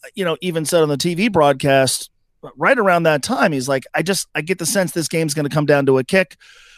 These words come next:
And so I, I do understand, score the touchdown and avoid that. But if you don't come away with points as well as this defense has played,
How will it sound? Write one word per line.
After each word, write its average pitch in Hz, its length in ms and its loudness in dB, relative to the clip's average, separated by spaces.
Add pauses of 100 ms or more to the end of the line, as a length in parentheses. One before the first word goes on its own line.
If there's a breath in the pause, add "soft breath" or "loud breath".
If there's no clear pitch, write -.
And 185 120 -4
so 208 160 4
I, 208 200 6
I 220 120 2
do 294 280 2
understand, 262 580 2
score 262 220 2
the 240 80 -6
touchdown 277 420 0
and 226 80 4
avoid 247 320 2
that. 165 280 2 (720)
But 208 120 4
if 208 120 0
you 208 80 -2
don't 247 260 2
come 233 140 2
away 214 180 4
with 185 180 0
points 175 300 0
as 147 140 -2
well 175 200 4
as 170 120 0
this 170 160 -4
defense 156 400 -2
has 143 260 -2
played, 143 560 -4